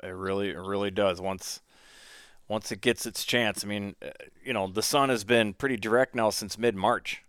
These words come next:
you know, and it's finally just now, the temperature-wise, has been able to work with us. But are you gonna be running any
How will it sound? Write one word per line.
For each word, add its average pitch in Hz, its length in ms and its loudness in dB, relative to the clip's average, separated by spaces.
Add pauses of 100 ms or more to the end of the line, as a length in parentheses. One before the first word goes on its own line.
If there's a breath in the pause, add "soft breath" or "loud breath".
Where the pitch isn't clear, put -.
(120)
you - 80 -12
know, 87 120 -10
and 92 120 -6
it's - 200 -12
finally 98 280 -2
just 90 240 -8
now, 98 380 0 (840)
the - 80 -20
temperature-wise, 85 840 -4
has 82 140 -12
been 85 160 -10
able 85 160 -6
to 85 60 -4
work 85 260 -8
with 85 160 -10
us. - 160 -12
But - 180 -4 (380 soft breath)
are 120 120 8
you 123 220 2
gonna 135 220 4
be 135 100 2
running 135 300 4
any 131 260 -2